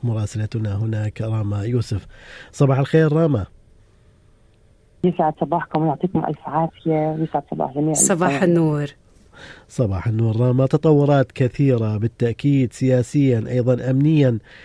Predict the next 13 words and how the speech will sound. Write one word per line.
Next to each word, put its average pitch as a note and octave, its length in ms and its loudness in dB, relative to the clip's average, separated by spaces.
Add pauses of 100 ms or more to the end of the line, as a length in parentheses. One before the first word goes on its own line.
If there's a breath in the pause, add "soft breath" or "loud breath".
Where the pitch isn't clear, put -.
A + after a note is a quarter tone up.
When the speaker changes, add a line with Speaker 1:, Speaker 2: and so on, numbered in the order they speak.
(140 loud breath)
Speaker 1:
لكن A#2+ 600 2
نبدأ A2+ 460 0
من A2+ 400 0 (120)
قمة D3+ 360 0
العقبة G#2+ 680 -2
في A2+ 200 -4
الأردن C#3+ 640 2 (520 loud breath)
والتطورات A#2+ 1080 0
أيضا A#2 360 0
الميدانية B2+ 760 0
في - 120 -6
الضفة A#2 400 0 (160)
الغربية. G#2+ 680 -2